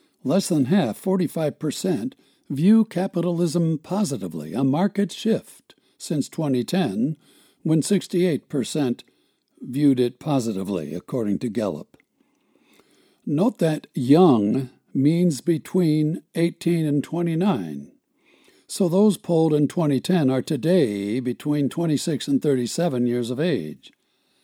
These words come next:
Have their views changed with real-life experience in a fairly capitalistic society? Well, we can only hope.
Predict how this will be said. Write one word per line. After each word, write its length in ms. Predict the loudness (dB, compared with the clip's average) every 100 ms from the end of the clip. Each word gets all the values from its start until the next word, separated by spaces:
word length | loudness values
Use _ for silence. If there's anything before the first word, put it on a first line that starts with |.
| _ _ _ _ _ -2
Have 120 | 2
their 160 | 4
views 460 | 4 4 4 4 0
changed 500 | -2 0 2 0 -2
with 220 | -2 0
real-life 520 | 6 6 6 0 -4
experience 680 | -6 -6 -4 -2 0 -2 -2
in 100 | 0
a 60 | 0
fairly 460 | 0 0 0 -2 -4
capitalistic 800 | -4 -4 -4 -4 -4 -4 -8 -6
society? 720 | -6 -2 -2 0 0 -2 -4 _ _ _ _ _ _ _ _ _ _ -2
Well, 160 | 4 6
we 140 | 6
can 160 | 6 4
only 260 | 6 4
hope. 400 | 2 0 -2 -8